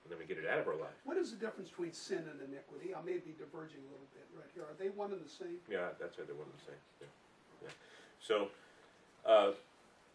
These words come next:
Speaker 1: we can be fooled, but if, if we are being fooled, I, I think that we've gotten off the path a little too far, and it's because we fooled ourselves first. Um, if we're staying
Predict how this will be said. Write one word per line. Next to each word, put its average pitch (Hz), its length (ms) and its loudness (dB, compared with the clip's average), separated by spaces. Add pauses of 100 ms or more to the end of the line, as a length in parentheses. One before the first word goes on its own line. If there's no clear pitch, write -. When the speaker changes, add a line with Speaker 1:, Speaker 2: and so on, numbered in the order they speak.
(440)
Speaker 1:
we 135 140 4
can 175 320 6
be 127 140 0
fooled, 95 380 0 (200)
but 104 100 4
if, 113 140 6 (160)
if 120 260 0
we 120 120 6
are 151 220 12
being 127 240 2
fooled, - 420 0 (600)
I, 101 280 4
I 117 40 8 (140)
think 107 240 0
that 95 160 6
we've 90 240 0 (460)
gotten 107 280 4
off 98 140 -2
the 110 60 -2
path 107 360 2
a 85 180 -4
little 123 160 0
too 107 220 -10 (100)
far, 87 440 2 (480)
and 85 240 -4
it's 76 120 -6
because 110 600 2
we 85 100 -6 (120)
fooled 95 200 6
ourselves 85 460 0
first. - 420 -2 (880)
Um, 78 200 -4 (240)
if 92 180 -2
we're 95 120 2
staying 123 440 4